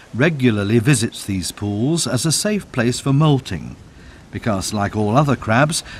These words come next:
they have to get rid of the old shell in order to grow. The brackish water crab displays a different and interesting behavior compared with the coastal crabs. Instead of depositing the larvae into the sea,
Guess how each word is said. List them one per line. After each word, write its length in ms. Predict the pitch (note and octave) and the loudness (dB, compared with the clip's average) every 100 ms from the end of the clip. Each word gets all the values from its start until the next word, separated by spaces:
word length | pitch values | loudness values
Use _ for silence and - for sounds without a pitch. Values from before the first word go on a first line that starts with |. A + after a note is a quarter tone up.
| - | -4
they 100 | A2 | 2
have 240 | A#2+ D#3 | 2 2
to 100 | - | -2
get 200 | G2+ G#2+ - | -4 -4 0
rid 200 | B2 B2 | 2 2
of 160 | B2 | 2
the 120 | A2 C3 | 4 6
old 300 | F#3 D#3 A2+ | 6 4 0
shell 380 | - F2 D#2 | -4 -4 -2
in 120 | A2 A#2 | 2 4
order 220 | G2+ F2 | 2 -4
to 140 | G#2 | -6
grow. 500 | F#2+ B2+ A#2+ D#2+ C2+ - _ _ _ _ _ _ _ _ _ _ _ _ _ _ _ _ _ _ | -2 0 2 0 -6 -12 _ _ _ _ _ _ _ _ _ _ _ _ _ _ _ _ _ _
The 80 | - | -8
brackish 380 | G2 E3 B3 A#3+ | 0 2 2 0
water 240 | D#3+ C3 B2 | 0 -2 -2
crab 380 | - G#2+ B2+ - - - | 0 2 0 -2 -16 -8
displays 680 | C#3+ - - D#3 D#3+ D3+ - | -6 -4 -2 0 0 0 -2
a 60 | B2 | -6
different 580 | G#2 D3+ F3+ E3 E3+ C#3+ | 0 0 0 -6 -6 -4
and 200 | G#2 F2 | -4 -4
interesting 580 | E3 F#3 F#3+ D3 B2 G#2 | 0 2 0 0 2 2
behavior 600 | A#2 A2+ F3 C#3 F2 F2 | 2 4 4 4 2 -2
compared 540 | - E3+ E3+ D#3+ D3+ C#3 | -2 -2 0 2 2 2
with 120 | C3+ | -2
the 80 | D#3 | -2
coastal 460 | F3 F3+ - G2 | 4 4 2 -4
crabs. 600 | - F#2+ C#2 C2 - - - _ _ _ _ _ _ _ | -4 -4 -4 -8 -10 -10 -12 _ _ _ _ _ _ _
Instead 400 | G2 F#2+ - A#2+ | -8 -6 0 2
of 160 | A#2+ E2+ | 2 0
depositing 580 | A2 C#3 D#3 D3+ D3 A2 | -2 0 2 2 4 4
the 120 | G2+ | 2
larvae 600 | G#2+ B2 C#3+ B2+ B2 A2+ | 4 6 6 4 2 2
into 180 | A#2 G#2 | 0 -2
the 140 | G2 | -4
sea, 560 | - - A#3+ G2+ D3+ | -4 0 0 2 -2